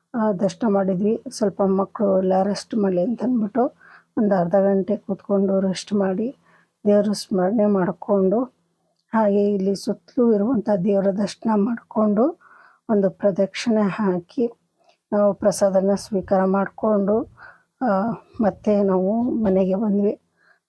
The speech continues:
ನೋಡ್ತಾ ಇರ್ಬೋದು ಗೋಪುರ ಮತ್ತೆ ದೇವರ ಒಂದು ಫೋಟೋನ ಹಾಕಿದ್ದೀನಿ ನಾನು.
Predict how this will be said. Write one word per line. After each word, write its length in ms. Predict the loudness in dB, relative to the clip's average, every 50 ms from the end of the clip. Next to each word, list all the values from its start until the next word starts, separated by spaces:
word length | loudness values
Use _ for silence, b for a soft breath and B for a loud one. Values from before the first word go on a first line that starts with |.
| _ -2
ನೋಡ್ತಾ 340 | 0 0 0 0 0 -2 0
ಇರ್ಬೋದು 400 | 2 2 0 0 0 0 -2 -2
ಗೋಪುರ 520 | -2 -2 -2 -2 -2 0 -2 -2 0 0
ಮತ್ತೆ 580 | 0 0 -2 -2 -2 -2 -2 -2 -4 -6 -12 _ _ _ _ _ _ _ _ _ _ _ _ -6 -2 0
ದೇವರ 240 | 2 2 4 4 4
ಒಂದು 400 | 2 2 2 0 2 0 0 -2
ಫೋಟೋನ 440 | -4 -4 -4 -4 -2 0 0 0 0
ಹಾಕಿದ್ದೀನಿ 720 | -2 -4 -6 -4 -4 -4 -2 -4 -2 0 0 0 0 0
ನಾನು. 340 | 0 0 0 0 0 -2 -6